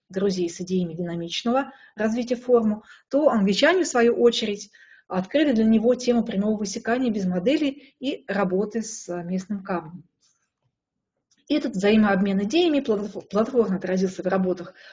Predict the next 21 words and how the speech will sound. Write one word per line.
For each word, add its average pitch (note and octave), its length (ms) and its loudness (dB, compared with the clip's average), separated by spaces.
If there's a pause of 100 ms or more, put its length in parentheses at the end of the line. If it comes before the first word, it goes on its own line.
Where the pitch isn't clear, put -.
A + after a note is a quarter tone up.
(120)
как G3 160 -2
Генри F#3+ 280 0
Мура F#3 280 2
и F#3+ 120 -8
Барбары F3+ 440 -6
Хепворт, D#4+ 480 -2
так D#4 280 -2
и - 60 -6
самого G#3+ 560 0 (220)
Наума G3 400 2
Габо. F#3+ 400 -2 (480)
Но, D#4 120 4
пожалуй, A#3+ 400 4
главным, C4 680 6
а, G3 200 -4
вкладом F#3+ 640 0
скульптора F3 560 -8
в - 60 -12
развитие F#3 420 -4
абстрактной F3+ 440 -8
скульптуры D4 580 2